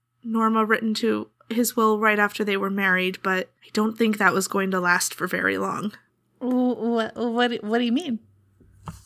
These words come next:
Speaker 1: She's kind of rough, rude, mean.
Speaker 2: Well, yeah, we just talked to her. We get that. Uh, <laughs>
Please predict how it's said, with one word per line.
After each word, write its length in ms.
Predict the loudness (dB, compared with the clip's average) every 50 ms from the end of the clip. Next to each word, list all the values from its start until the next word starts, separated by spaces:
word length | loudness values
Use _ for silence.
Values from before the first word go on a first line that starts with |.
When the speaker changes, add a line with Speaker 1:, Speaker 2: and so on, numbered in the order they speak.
| -16 -8
Speaker 1:
She's 380 | -4 -2 2 2 2 2 2
kind 400 | -2 -4 -4 0 2 2 4 4
of 280 | 4 2 2 -2 -8 -20 _ -20 -10
rough, 520 | -4 0 2 2 2 2 0 -4 -10 -10 -14 _ _ _ _ _ _ -2 2
rude, 400 | 4 6 6 4 4 2 -2 -6 _ _ _ _ -4
mean. 460 | 2 2 2 2 2 0 -2 -4 -6 -8 -10 -4
Speaker 2:
Well, 240 | -2 -2 -2 -2 -4 -6
yeah, 220 | -2 -2 -2 -2
we 160 | 0 -2 -2 -2
just 220 | -2 -2 -4 0
talked 240 | 0 -2 -2 -2 -4
to 80 | -8
her. 120 | -6 -6 -4
We 120 | -4 -4
get 240 | -4 -4 -8 -8 -6
that. 260 | -4 -4 -4 -4 -6 _ _ _ _ _ _ _ -20 -16 -8 0
Uh, 260 | 4 4 6 6 4 2 2 -12 -20 -20 _ _ _ _ -14 -2 0
<laughs> 100 | 0